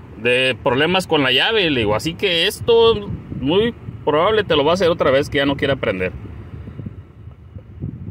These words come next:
Entonces, basado en eso, dijo, "Ah, no, pues yo tengo un conocido que hace llaves, o alguien que,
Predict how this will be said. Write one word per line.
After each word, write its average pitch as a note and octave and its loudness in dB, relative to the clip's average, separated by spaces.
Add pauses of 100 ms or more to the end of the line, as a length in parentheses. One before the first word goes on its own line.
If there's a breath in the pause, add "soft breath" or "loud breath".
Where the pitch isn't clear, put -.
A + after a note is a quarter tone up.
(200)
Entonces, E3 4
basado A3 4
en A3 2
eso, A3 4
dijo, G3 4
"Ah, C4+ 2
no, C4 2
pues A#3 2
yo A3+ 0
tengo A#3+ 0
un B3 0
conocido G#3+ 4
que G3+ -2
hace G#3+ 2
llaves, D3+ 0
o A#2+ 2
alguien F#3+ 0
que, B2+ -2